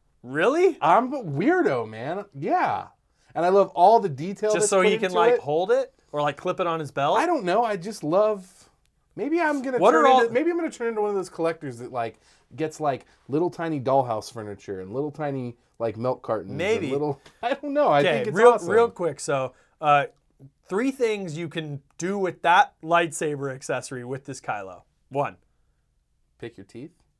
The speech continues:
Speaker 1: No, no, the actual, <laughs> like, actually do, like, you've, uh,
Speaker 2: Oh,
Speaker 1: you've
Speaker 2: I
Speaker 1: opened
Speaker 2: can hang, I can put it in his hand.
Speaker 1: Okay, put it in his hand.
Speaker 2: I can hang it probably on his belt loop.
Speaker 1: Okay.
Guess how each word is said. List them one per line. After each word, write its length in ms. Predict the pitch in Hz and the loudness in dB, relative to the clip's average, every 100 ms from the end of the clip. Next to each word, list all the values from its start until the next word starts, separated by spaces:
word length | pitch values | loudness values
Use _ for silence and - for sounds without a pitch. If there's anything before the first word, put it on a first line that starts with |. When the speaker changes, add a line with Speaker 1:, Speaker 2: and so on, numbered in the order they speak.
| _ _ _ _ _ _ - | _ _ _ _ _ _ -12
Speaker 1:
No, 80 | 190 | -8
no, 220 | 131 131 | -8 -12
the 120 | 160 | -6
actual, 460 | 185 269 - 262 226 - - | -2 -2 -2 2 2 0 -18
<laughs> 180 | - 214 | -12 -6
like, 180 | 180 - | -6 2
actually 500 | 185 233 - 254 240 | 4 4 0 -8 -8
do, 460 | 170 202 190 180 170 - _ | -6 0 0 0 -6 -20 _
like, 300 | 165 170 160 - _ | 0 2 2 -4 _
you've, 240 | 151 214 | -4 2
uh, 140 | 214 240 | 8 10
Speaker 2:
Oh, 100 | 185 | 8
Speaker 1:
you've 80 | 202 | 8
Speaker 2:
I 100 | 180 | 8
Speaker 1:
opened 180 | 233 190 | 8 6
Speaker 2:
can 40 | 156 | 4
hang, 200 | 190 202 | 0 2
I 100 | 165 | 0
can 140 | 165 | 0
put 120 | 170 | 0
it 120 | 233 262 | 0 0
in 60 | |
his 140 | 277 - | -4 -2
hand. 400 | 147 120 156 180 | -2 -2 -6 -12
Speaker 1:
Okay, 140 | _ 113 | _ -16
put 180 | - 135 | -6 -4
it 40 | |
in 40 | |
his 80 | 165 | -4
hand. 280 | 147 117 123 | -6 -8 -6
Speaker 2:
I 120 | 123 | -6
can 140 | 117 123 | -6 -6
hang 220 | 135 170 | -4 -4
it 140 | 185 | -6
probably 400 | - 160 185 196 | 0 2 2 2
on 100 | 185 | 0
his 160 | 175 143 | -2 -6
belt 400 | 123 - 170 226 | -8 -2 -2 -2
loop. 80 | 156 | -4
Speaker 1:
Okay. 80 | 165 | -4